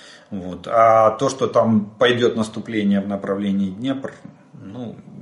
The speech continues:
не думаю. И плюс ещё не забывайте, я всё-таки надеюсь, что, ну, разродится наше правительство. Не все, не все деньги пропадут в небытие, а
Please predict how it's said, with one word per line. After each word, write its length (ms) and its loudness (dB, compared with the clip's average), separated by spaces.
не 200 -2
думаю. 460 -4
И 100 4
плюс 380 6
ещё 260 2
не 140 4
забывайте, 580 4
я 180 4
всё-таки 420 -4
надеюсь, 420 4
что, 400 -4
ну, 200 -2
разродится 800 0
наше 340 -4
правительство. 1200 -14
Не 160 -2
все, 280 -2
не 140 0
все 240 2
деньги 360 2
пропадут 640 -4
в 280 -10
небытие, 680 0
а 420 0